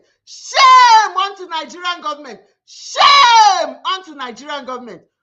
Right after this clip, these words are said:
One dollar to five cents. And you people call yourself a country? You call yourself a country.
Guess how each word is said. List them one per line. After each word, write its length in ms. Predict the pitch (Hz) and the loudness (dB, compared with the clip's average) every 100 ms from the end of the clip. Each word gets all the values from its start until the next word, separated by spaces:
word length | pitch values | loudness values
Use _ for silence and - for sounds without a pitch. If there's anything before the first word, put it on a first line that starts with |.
| _ | _
One 420 | _ 277 523 508 427 | _ -4 -2 -2 -2
dollar 380 | 415 392 226 - _ | -2 -2 -6 -8 _
to 120 | 381 | -10
five 360 | 403 480 480 508 - 427 | -6 -4 -4 -4 -4 -4
cents. 220 | 294 214 _ _ _ _ _ _ _ _ _ _ _ _ _ _ _ - | -4 -10 _ _ _ _ _ _ _ _ _ _ _ _ _ _ _ -10
And 140 | 359 | -10
you 180 | 392 554 554 508 | -4 -4 -4 -8
people 200 | 427 403 | -10 -6
call 320 | 440 466 392 | -4 -2 -4
yourself 420 | 339 440 403 381 | -4 -4 -4 -4
a 40 | 302 | -8
country? 500 | 311 370 370 381 403 466 _ _ _ _ _ _ _ _ _ _ _ _ _ _ _ _ _ _ _ _ _ _ | -4 -4 -6 -10 -10 -10 _ _ _ _ _ _ _ _ _ _ _ _ _ _ _ _ _ _ _ _ _ _
You 240 | 320 403 403 | -12 -12 -6
call 340 | 587 587 427 | -4 -4 -6
yourself 420 | 339 453 415 339 | -6 -4 -4 -4
a 40 | 277 | -12
country. 540 | 277 320 - 220 147 | -8 -8 -10 -18 -20